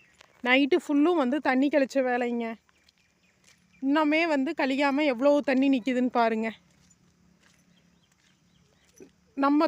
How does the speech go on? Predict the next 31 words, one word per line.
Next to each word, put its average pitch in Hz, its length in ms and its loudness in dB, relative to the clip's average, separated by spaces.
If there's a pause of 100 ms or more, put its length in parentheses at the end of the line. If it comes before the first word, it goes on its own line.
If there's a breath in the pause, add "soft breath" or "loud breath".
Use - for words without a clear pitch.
தோட்டத்தை 302 420 0
பொறுத்த 294 380 0
வரைக்கும் 302 340 -2 (160)
ஏணி 330 280 2
வரப்புங்க. 254 380 -4 (100)
மேல்தார் 302 560 -2
வந்து 262 220 -2
கிட்டத்தட்ட 269 380 -2 (160)
ஒரு 254 160 0
அடி 294 140 -2 (100)
வந்து 254 160 -4 (100)
மேல, 240 320 -2 (300)
இந்த 285 200 2
வயல் 294 260 0
வந்து 262 240 -2
அதை 247 180 -4
விட 277 120 -2 (120)
கீழே, 254 260 -4 (680 soft breath)
அந்த 277 200 0
வயல் 311 260 0
வந்து 247 240 -2
அதை 254 200 -2
விட 277 120 -2 (120)
கீழே, 247 260 -4 (300)
அந்த 277 260 0
சைடு 330 220 0
இருக்கிற 277 280 -2
வயலுலாம் 262 840 -2
வந்து 277 220 -2
அதை 240 200 0
விட 262 100 -2